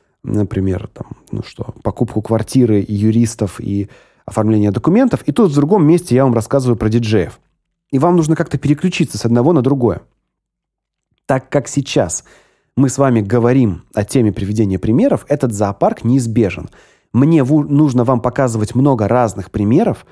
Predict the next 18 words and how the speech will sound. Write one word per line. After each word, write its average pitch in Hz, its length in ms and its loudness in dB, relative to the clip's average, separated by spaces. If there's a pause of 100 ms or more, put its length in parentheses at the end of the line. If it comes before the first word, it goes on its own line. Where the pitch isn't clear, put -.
(280)
чтобы 143 480 -2 (160)
каждый 120 300 0
из 107 120 0
вас 170 220 0
мог 156 260 -2
в - 80 -20
чём-то 180 380 0
узнать 127 380 0
себя, 104 420 0
там, 95 180 -6
увидеть 127 340 -2
похожую 117 520 0
на 107 100 -2
свою, 120 440 0 (180)
на 117 80 -2
свою 127 200 -4
ситуацию 117 460 -4
текст. - 400 -6